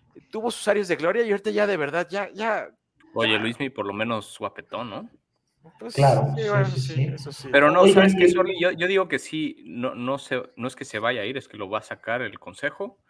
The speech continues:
Speaker 3: Sí,
Speaker 2: Em,
Speaker 3: cabrón.
Speaker 2: sobre todo, pues, porque es una empresa pública, es una empresa que, pues, responde a cuántos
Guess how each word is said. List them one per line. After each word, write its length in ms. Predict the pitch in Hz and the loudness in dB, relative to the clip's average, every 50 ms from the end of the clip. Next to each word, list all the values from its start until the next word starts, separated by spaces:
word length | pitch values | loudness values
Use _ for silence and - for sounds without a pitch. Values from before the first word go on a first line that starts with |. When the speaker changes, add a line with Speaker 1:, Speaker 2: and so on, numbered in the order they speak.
| _ _ _ _ _ _ _ _ | _ _ _ _ _ _ _ _
Speaker 3:
Sí, 0 | |
Speaker 2:
Em, 600 | 104 107 107 107 104 - 131 - - 98 95 95 | -6 -4 -4 -2 -2 0 0 0 -2 -4 -8 -10
Speaker 3:
cabrón. 260 | 92 90 90 90 90 - - - _ | -12 -12 -12 -12 -14 -16 -20 -20 _
Speaker 2:
sobre 280 | - - 123 113 117 113 | -8 -6 -4 -4 -4 -4
todo, 320 | - - 143 151 156 151 | -4 -4 -4 -4 -4 -4
pues, 140 | - 143 - | -6 -8 -6
porque 560 | - - 104 - - 110 104 101 95 69 64 | -6 -8 -10 -6 -4 -4 -2 -2 -2 -2 -4
es 160 | 110 - - | -6 -6 -6
una 80 | 143 139 | -6 -6
empresa 340 | 127 113 - 123 120 - - | -6 -4 -6 -6 -6 -6 -8
pública, 460 | - - 147 135 113 104 - - 110 | -4 -4 -4 -4 -4 -8 -8 -10 -12
es 160 | 123 - - | -12 -10 -12
una 100 | 104 101 | -12 -12
empresa 560 | 101 98 - - 107 104 - - 98 90 - | -12 -12 -8 -6 -6 -6 -4 -4 -6 -6 -6
que, 400 | - - 101 92 85 71 - - - _ | -6 -6 -6 -4 -4 -6 -8 -10 -12 _
pues, 260 | 98 95 92 98 - | -12 -12 -12 -10 -8
responde 480 | 104 98 - _ - 107 110 113 101 | -8 -8 -8 _ -8 -4 0 2 2
a 220 | 90 95 95 - - _ | 2 0 -2 -6 -12 _
cuántos 500 | _ 107 110 110 - - 120 110 113 - | _ -6 -6 -6 -8 -14 -16 -16 -16 -18